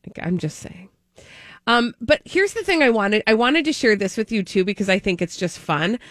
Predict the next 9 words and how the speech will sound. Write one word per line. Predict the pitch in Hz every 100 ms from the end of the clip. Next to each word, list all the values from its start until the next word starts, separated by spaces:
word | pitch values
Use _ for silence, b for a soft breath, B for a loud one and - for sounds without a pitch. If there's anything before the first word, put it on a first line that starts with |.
| B B
Let's | 254 339 -
go | 494 370
back | 214 175 -
in | 185
time | 175 175 160 156 180 233 -
to | - 226 202 -
a |
time, | - - 175 175 214 262 b b b b _ 180
uh, | 180 170